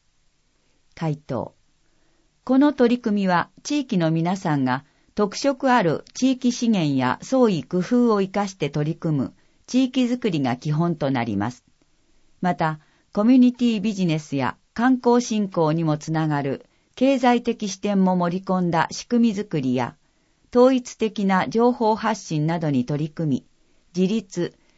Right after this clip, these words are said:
持続可能な地域へとつなげていくことを目指します。用語解説。馬氏国おこし三重。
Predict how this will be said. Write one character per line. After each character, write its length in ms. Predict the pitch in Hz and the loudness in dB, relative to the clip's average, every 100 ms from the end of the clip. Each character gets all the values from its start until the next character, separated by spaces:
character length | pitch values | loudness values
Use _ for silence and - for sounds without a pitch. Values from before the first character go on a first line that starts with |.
| - | -8
持 160 | 165 185 | -2 2
続 320 | 262 254 226 | 2 0 -4
可 180 | 202 190 | -2 2
能 220 | 214 214 | 2 2
な 160 | 202 | 0
地 240 | 196 226 208 | -4 -6 -6
域 240 | 190 156 | -4 -4
へ 80 | 139 | -2
と 160 | 139 139 | -4 -4
つ 100 | 175 | -2
な 160 | 185 | 0
げ 140 | 190 190 | 0 0
て 160 | 175 | -2
い 80 | 170 | -2
く 100 | 165 | -4
こ 140 | 156 | -6
と 260 | 156 175 135 | -2 0 0
を 80 | 82 | 0
目 120 | 123 | 0
指 180 | 123 131 | 0 -4
し 160 | - | -6
ま 100 | 110 | -8
す。 180 | 107 - _ _ _ _ _ _ _ _ _ _ _ _ _ _ _ _ | -8 -12 _ _ _ _ _ _ _ _ _ _ _ _ _ _ _ _
用 260 | 196 226 247 | -2 2 4
語 180 | 214 196 | 4 0
解 240 | 175 147 | -2 -4
説。 420 | 151 117 - - - _ _ _ _ | -4 -10 -10 -18 -20 _ _ _ _
馬 280 | - 262 254 | 0 4 4
氏 160 | - - | 0 -4
国 320 | 180 190 208 | -2 0 0
お 100 | 202 | -2
こ 140 | 180 | -2
し 180 | 160 117 | -4 -2
三 180 | 123 143 | -2 -2
重。 140 | 95 | -4